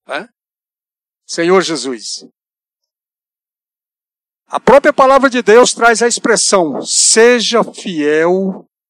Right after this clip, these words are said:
no pouco." Né? Senhor Jesus. Então Moisés era fiel. E Moisés foi constituído para tirar o povo de Israel do Egito. E nós sabemos a história, né?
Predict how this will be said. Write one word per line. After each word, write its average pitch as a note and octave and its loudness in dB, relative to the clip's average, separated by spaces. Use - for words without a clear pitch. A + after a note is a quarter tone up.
no C#4+ -6
pouco." - -8
Né? B2 -18
Senhor F3+ 0
Jesus. D3 -6
Então F#3+ -2
Moisés A3 -2
era E3+ -6
fiel. C4+ -8
E D#3+ -8
Moisés F3+ -2
foi F#3 -4
constituído B3+ -2
para A3 -4
tirar G3+ -4
o G3+ -2
povo F#3 -2
de F#3 -16
Israel D#3 -8
do D3+ -8
Egito. C3+ -12
E C#3+ -20
nós D#3 -8
sabemos E3+ -6
a E3+ -4
história, D#3+ -4
né? F#3+ -12